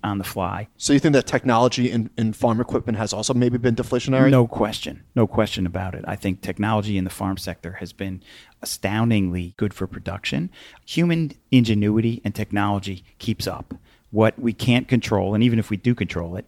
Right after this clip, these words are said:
Speaker 1: the weather, you're not gonna get it right all the time, or you're not gonna control weather if they do control it for agricultural purposes. You may control it for some other purpose. And so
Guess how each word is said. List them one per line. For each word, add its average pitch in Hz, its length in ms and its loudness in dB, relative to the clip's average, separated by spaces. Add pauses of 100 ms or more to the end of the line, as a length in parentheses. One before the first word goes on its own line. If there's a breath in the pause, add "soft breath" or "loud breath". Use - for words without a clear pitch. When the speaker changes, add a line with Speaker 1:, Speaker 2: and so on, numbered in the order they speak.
Speaker 1:
the 98 80 0
weather, 104 500 -2 (460 soft breath)
you're 123 200 0
not 123 160 4
gonna 113 100 -4
get 107 180 0
it 104 60 -2
right 101 260 0
all 95 140 0
the 92 100 -6
time, 107 460 -2
or 123 220 6
you're 110 160 0
not 107 180 -2
gonna 101 140 -4
control 101 360 -4
weather 101 280 -2
if 101 80 -8
they 95 100 -6
do 101 140 -6
control 90 400 -4
it - 100 -10 (240 loud breath)
for 95 480 0 (400)
agricultural 104 560 -4
purposes. - 580 -8
You 92 80 -6
may 98 140 -4
control 95 320 -8
it 90 80 -12
for 92 60 -14
some 101 200 -6
other 110 200 -2
purpose. - 400 -12
And 101 120 -2
so 117 200 2